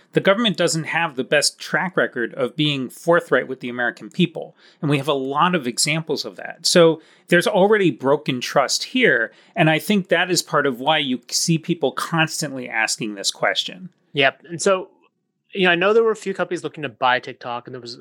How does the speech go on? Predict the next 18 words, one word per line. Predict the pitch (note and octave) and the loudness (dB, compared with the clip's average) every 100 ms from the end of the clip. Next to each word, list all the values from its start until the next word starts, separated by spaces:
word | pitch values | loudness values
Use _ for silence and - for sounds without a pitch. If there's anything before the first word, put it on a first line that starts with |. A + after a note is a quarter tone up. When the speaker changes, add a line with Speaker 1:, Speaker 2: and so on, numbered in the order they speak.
| D#3 | -16
Speaker 2:
a | |
way | C#3 B2 C3+ C3+ | -14 -8 -6 -6
to | - | -10
potentially, | C#3 - D3+ - | -16 -14 -16 -12
potentially | - D#3+ E3 | -2 -2 0
save | F3 - C3+ B2+ | 0 2 0 0
it. | B2+ | -4
I | |
know | B2 C3 | -6 -8
November | B2+ D3 E3 | -6 -2 0
twelfth | F3 - E3 D3 C#3 | -2 -2 0 0 -2
is | - | -10
sort | C#3 | -8
of | B2+ | -10
the | |
deadline | A#2 - C#3 B2+ B2 A#2+ A#2 | -6 -2 0 -2 -6 -6 -10
for | - | -12
when | A#2+ C3 B2+ B2 | -8 -4 -4 -6